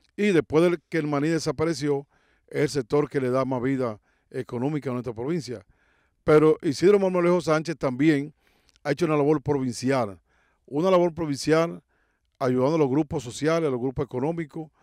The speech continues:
ayudando, eh, a lo que es en cierta medida el desarrollo comunitario de todos los municipios y los distritos municipales. Por eso, cada vez que hay una labor como esta,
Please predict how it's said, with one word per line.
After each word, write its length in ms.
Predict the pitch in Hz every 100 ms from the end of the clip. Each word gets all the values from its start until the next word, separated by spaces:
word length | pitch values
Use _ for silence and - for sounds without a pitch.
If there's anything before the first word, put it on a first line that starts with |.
| _ _ _
ayudando, 800 | - 127 127 127 156 165 165 160 - _ _ _ _
eh, 460 | - 135 127 123 120
a 100 | -
lo 100 | 135
que 220 | 127 151 180
es 120 | -
en 180 | 175 135
cierta 320 | 151 165 170
medida 580 | 139 147 165 175 165 156 _ _ _ _
el 160 | - 139
desarrollo 640 | 143 147 120 139 180 170 151
comunitario 800 | 147 139 131 143 156 156 156 143 _ _ _
de 160 | 135 139
todos 260 | - 202 208
los 100 | 190
municipios 640 | 175 135 190 170 185 170 - _ _ _
y 160 | - 147
los 100 | 143
distritos 340 | 131 160 156
municipales. 560 | 156 156 135 120 131 131
Por 200 | 135 139
eso, 340 | 165 160 190 - _ _ _ _
cada 260 | 151 151
vez 120 | 160 165
que 100 | 165
hay 80 | 160
una 100 | 156
labor 260 | 147 156
como 280 | 147 160 151
esta, 340 | 147 170 165